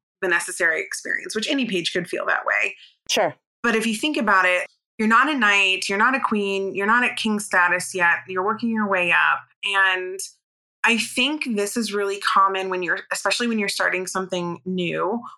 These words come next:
Speaker 1: or actually the more I reflect on it, I feel like imposter syndrome is also way more prevalent when you're, when you're younger, when, especially, like, in your early twenties
Speaker 2: Yeah.
Speaker 1: or
Speaker 2: Yeah.
Speaker 1: kind of just stepping into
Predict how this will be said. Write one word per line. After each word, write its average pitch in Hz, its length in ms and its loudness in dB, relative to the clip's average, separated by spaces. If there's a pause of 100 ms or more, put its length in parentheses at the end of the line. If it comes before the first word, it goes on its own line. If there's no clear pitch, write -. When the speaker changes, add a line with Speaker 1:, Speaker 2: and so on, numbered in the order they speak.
(160)
Speaker 1:
or 208 560 2 (340)
actually 311 320 2
the 254 100 -2
more 240 180 4
I 320 40 2
reflect 220 480 0
on 175 160 2
it, 175 40 2
I 180 60 2
feel 254 500 0
like 190 380 -2 (100)
imposter 190 520 0
syndrome 185 360 -4
is 175 300 -6
also 185 760 0 (420)
way 214 160 0
more 302 260 2
prevalent 190 480 0
when 190 200 -4
you're, 180 440 0 (180)
when 196 120 -4
you're 175 120 0
younger, 170 520 0 (100)
when, 190 280 -4 (100)
especially, 214 460 0
like, 214 80 -4
in 196 60 0
your 185 140 0
early 175 240 2
twenties 170 380 0
Speaker 2:
Yeah. 170 240 0
Speaker 1:
or 170 220 0 (360)
Speaker 2:
Yeah. 151 80 2
Speaker 1:
kind 220 140 2
of 185 60 -2
just 220 260 0
stepping 196 400 0
into 180 840 -4